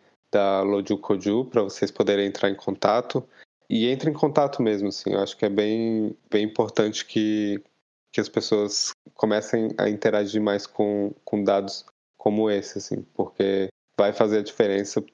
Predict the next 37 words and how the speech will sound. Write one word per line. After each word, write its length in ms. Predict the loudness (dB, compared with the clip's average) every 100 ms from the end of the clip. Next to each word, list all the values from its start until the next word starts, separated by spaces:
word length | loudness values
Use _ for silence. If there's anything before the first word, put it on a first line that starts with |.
| 0
pra, 260 | 2 2 0
pro 260 | -2 -2
futuro, 440 | -2 -4 0 0 -2
assim. 220 | -4 -6 -6 -6
É, 320 | -4 -2 0 0
é 20 |
uma 160 | 0
forma 320 | 0 0 2 0
da 100 | 0
gente 200 | -2 -6
se 100 | -6
proteger 840 | -4 0 0 0 0 0 0 -6 _ -4
e 100 | -4
de 380 | -2 -2 -2 -6 _ _ _ _ -2
gerar 480 | 2 2 4 2
um, 560 | 2 0 0 0 -2 -4 -6 -2
uma 140 | -2
proteção, 960 | 2 2 2 0 0 2 2 2 0 0
é, 560 | 0 2 2 2 0 -2
no 100 | -4
futuro, 680 | -2 -4 -2 0 0 -2 -4 -12 _ _ -4
no 140 | -2
sentido 480 | -2 -2 -2 -2 -2
de 560 | -2 -2 0 0 -4 -8 _ _ _ _
se 140 | -4 -2
construir 500 | 2 0 0 0 0
enquanto 380 | 0 0 -2 0
comunidade, 640 | 0 2 2 2 0 -6 _ _ _ -10
de 80 | -4
saber 400 | 0 2 2 2
onde 180 | 0 0
que 120 | 0
a 40 |
gente 160 | 0 -2
tá 140 | -2
sendo 220 | 0 0
atacado 760 | 2 0 -2 0 2 2 0